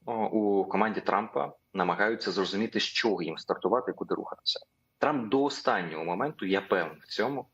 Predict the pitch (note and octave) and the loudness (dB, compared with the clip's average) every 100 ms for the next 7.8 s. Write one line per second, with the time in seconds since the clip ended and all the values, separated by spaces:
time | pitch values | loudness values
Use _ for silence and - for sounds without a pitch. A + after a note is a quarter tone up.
0 | _ _ - - G#2 G#2 E2+ G#2+ B2+ G2 | _ _ -20 -2 2 2 2 0 2 2
1 | E2+ F2 F#2+ F#2 - F#2+ E2 D2+ - D2 | 2 0 0 -2 0 0 0 -2 -2 -2
2 | - - - - - - - - - G#2+ | 0 -4 -4 -8 -8 -8 -8 -6 0 2
3 | G2 - A2 B2+ A2 A2+ G#2+ G2 F#2 F#2+ | 2 2 2 2 2 0 2 2 0 2
4 | F2+ A#2 C3 A2+ G2+ G2+ - C3 D3 B2+ | 4 2 2 -4 -2 -2 0 0 0 0
5 | B2 G#2 G2+ G#2 G#2 - F#2 E2+ G#2 - | 0 0 0 2 0 0 0 2 2 0
6 | G2+ F2 F2+ - E2+ - F#2+ - F2 E2 | -6 -4 -6 -4 -4 -2 -4 -2 -4 0
7 | E2+ - - D2 D2 - - - | 0 0 -4 -4 -4 -6 -2 -2